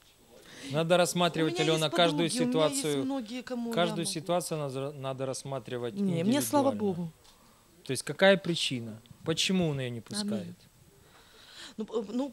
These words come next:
Speaker 2: вообще, просто он категорически против и не пускают, и он просто останавливает.
Speaker 1: Антисемит.
Speaker 2: Ну, вот, вот он категорически, вот, категорически, вот, э, никак,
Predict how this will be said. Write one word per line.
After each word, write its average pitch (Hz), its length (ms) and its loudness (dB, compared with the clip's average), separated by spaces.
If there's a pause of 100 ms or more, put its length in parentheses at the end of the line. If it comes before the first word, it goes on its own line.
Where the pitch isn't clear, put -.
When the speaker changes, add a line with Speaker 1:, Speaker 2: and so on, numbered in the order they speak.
Speaker 2:
вообще, 254 440 -4
просто 339 500 6
он 277 120 4
категорически 262 800 0
против 302 560 8
и 247 280 4
не 254 100 6
пускают, 226 640 4
и 202 40 2
он 196 120 4
просто 262 280 2
останавливает. 180 760 4 (840)
Speaker 1:
Антисемит. 156 880 0 (720)
Speaker 2:
Ну, 285 140 8
вот, 330 160 6
вот 349 220 8
он 330 180 8
категорически, 240 1000 6
вот, 170 180 4
категорически, 285 960 10
вот, 254 280 -2
э, 220 260 4
никак, 208 480 -6